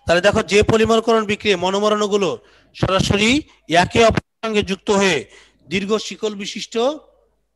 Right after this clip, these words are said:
অণু তৈরি করে, তাদেরকে বলা হয় দ্রুত পলিমারকরণ। তাহলে কেমন হলো? একই ধরনের মনোমার, একই ধরনের মনোমার নিয়ে গঠিত,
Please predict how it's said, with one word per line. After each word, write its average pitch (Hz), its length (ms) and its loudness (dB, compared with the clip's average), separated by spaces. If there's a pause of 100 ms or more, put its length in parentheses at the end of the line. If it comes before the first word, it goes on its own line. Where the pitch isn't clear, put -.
অণু 208 160 -6
তৈরি 190 280 -4
করে, 175 260 -6
তাদেরকে 180 440 -8
বলা 175 240 -4
হয় 208 360 -2 (1160)
দ্রুত 185 260 -8
পলিমারকরণ। 165 920 -4
তাহলে 165 200 -4
কেমন 180 320 -2
হলো? 208 440 -4 (640)
একই 190 420 4
ধরনের 202 340 -2
মনোমার, 135 380 -12 (1800)
একই 190 720 -6 (1200)
ধরনের 185 720 -6 (960)
মনোমার 208 680 -4
নিয়ে 185 300 -6
গঠিত, 151 440 -10